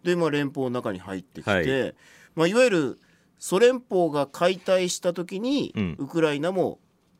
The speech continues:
Speaker 1: 独立はするわけですよね。
Speaker 2: そうそうそうそう。で、えーと、ロシアとウクライナって何が違うんですかって思いますよね、僕らは。
Speaker 1: うん。
Speaker 2: うん。
Speaker 1: まあ、国が違うのは分かりますけど。
Speaker 2: で、うん。で、まあ、は-、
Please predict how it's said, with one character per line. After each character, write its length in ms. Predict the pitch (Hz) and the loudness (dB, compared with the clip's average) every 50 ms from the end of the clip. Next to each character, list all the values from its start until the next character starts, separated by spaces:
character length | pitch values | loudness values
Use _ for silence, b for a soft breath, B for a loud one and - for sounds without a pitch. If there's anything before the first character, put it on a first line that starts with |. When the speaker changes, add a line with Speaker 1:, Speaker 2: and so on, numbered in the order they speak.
| _ | _
Speaker 1:
独 280 | - 139 139 139 - 160 | -4 -4 -4 -2 0 0
立 180 | 156 147 - 143 | 0 0 0 -2
は 80 | 131 123 | -4 -2
す 120 | - 127 | -2 -2
る 60 | 113 | -2
わ 60 | 104 | 0
け 80 | 113 92 | 0 -2
で 60 | 82 | -4
す 120 | 80 - 78 | -6 -10 -10
よ 40 | 78 | -6
ね。 40 | 104 | -4
Speaker 2:
そ 80 | 151 196 | -2 -2
う 20 | |
そ 60 | 220 | -2
う 20 | 269 | -4
そ 0 | |
う 20 | |
そ 60 | - _ | -8 _
う。 20 | _ - B B B B B B B B B _ | _ -20 B B B B B B B B B _
で、 280 | 120 139 139 135 - B B B B B | 0 0 0 0 0 B B B B B
え 160 | 120 110 113 | -4 -4 -4
ー 20 | 110 | -4
と、 200 | - 117 104 107 | -4 -2 -2 0
ロ 120 | 147 220 | 0 0
シ 200 | 254 - - 330 | 0 0 0 0
ア 100 | 330 403 | 0 0
と 120 | - - 127 | 0 0 0
ウ 80 | 113 | 0
ク 140 | - - 127 | 0 0 2
ラ 140 | 147 165 165 | 2 4 4
イ 40 | 139 | 2
ナ 100 | 110 92 | 2 0
っ 20 | |
て 120 | - - 92 | -2 -4 -2
何 240 | 92 92 104 123 | -2 0 0 0
が 80 | 147 196 | -2 -2
違 160 | 196 - - | -2 0 0
う 100 | 247 277 | 0 2
ん 40 | 269 | 2
で 100 | 214 139 | 0 0
す 100 | - - | -2 -2
か 120 | - 104 | -2 -4
っ 40 | 135 | -4
て 520 | - _ _ - - 90 82 76 69 69 - - - - | -4 _ _ -6 -4 -4 -4 -4 -8 -12 -16 -20 -18 -12
思 200 | - 90 92 104 | -8 -4 -2 -2
い 40 | 117 | -2
ま 100 | 131 160 | -4 -6
す 120 | - - | -6 -4
よ 80 | 87 87 | -4 -4
ね、 80 | 101 | -4
僕 220 | 85 82 - - 71 | -4 -6 -8 -8 -12
ら 140 | 71 67 | -12 -12
は。 180 | - - - - _ _ _ 104 | -12 -14 -18 -20 _ _ _ -12
Speaker 1:
う 40 | |
ん。 20 | 107 | -10
Speaker 2:
う 40 | 110 110 104 95 87 76 - - 101 | -10 -10 -10 -10 -12 -12 -6 -4 -4
ん。 320 | 92 87 80 69 69 - _ | -2 -2 -4 -8 -12 -10 _
Speaker 1:
ま 80 | 120 | -10
あ、 20 | 113 | -6
国 240 | - 160 165 180 175 | -2 0 2 4 4
が 80 | 175 | 4
違 160 | 120 113 107 | 2 2 2
う 120 | - 220 214 | 0 0 0
の 120 | 175 127 | 0 0
は 80 | 107 107 | 0 -2
分 20 | - | -4
か 80 | 123 | -6
り 60 | 113 | -8
ま 100 | 107 107 | -8 -8
す 60 | 104 - | -6 -4
け 60 | 117 | -2
ど。 60 | 110 | 0
Speaker 2:
で、 60 | 101 | 0
う 40 | 92 | 0
ん。 220 | 85 82 76 78 _ B B B B B B B B B B B B B - | -2 -4 -8 -14 _ B B B B B B B B B B B B B -4
で、 920 | 131 135 135 135 127 127 127 123 123 123 120 120 117 117 113 110 110 110 123 | 0 0 2 2 2 0 0 0 0 0 -2 -2 -2 -2 0 -2 -2 -2 -2
ま 100 | 170 160 | -4 -2
あ、 20 | |
は-、 160 | 135 156 160 | -2 -4 -6